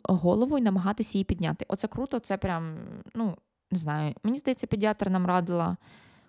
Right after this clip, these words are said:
от прям, як ми були вже в клініці, це, мабуть, в перший місяць чи що, е, щоб, ну, допомагати дитині. Цьому треба вчити. Треба викладати на животик, взагалі, belly time, це основний тайм. Будь ласка, читайте про це, викладайте дитину.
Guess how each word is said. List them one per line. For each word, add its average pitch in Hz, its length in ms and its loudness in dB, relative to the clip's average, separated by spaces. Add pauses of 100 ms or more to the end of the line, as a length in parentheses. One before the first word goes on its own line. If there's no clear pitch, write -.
от - 220 0
прям, 160 720 -2 (140)
як 165 160 -4
ми 165 120 2
були 160 180 2
вже 151 140 0
в - 80 -8
клініці, 247 420 -2
це, 190 140 -2
мабуть, 165 360 -2
в - 60 -14
перший - 420 0
місяць 214 460 0
чи - 160 -6
що, 185 400 2 (640)
е, 180 160 4
щоб, - 300 0 (140)
ну, 190 140 4
допомагати 180 560 0
дитині. 151 320 0
Цьому 196 240 2
треба 175 200 2
вчити. - 300 -4
Треба 185 200 2
викладати 175 440 0
на 165 100 4
животик, 175 460 2
взагалі, 175 340 0
belly 175 260 6
time, 226 320 2
це 185 140 -2
основний 175 460 0
тайм. 208 380 0
Будь 180 120 0
ласка, 180 300 2
читайте 208 440 0
про 190 120 2
це, - 140 -2
викладайте 185 560 0
дитину. 175 440 0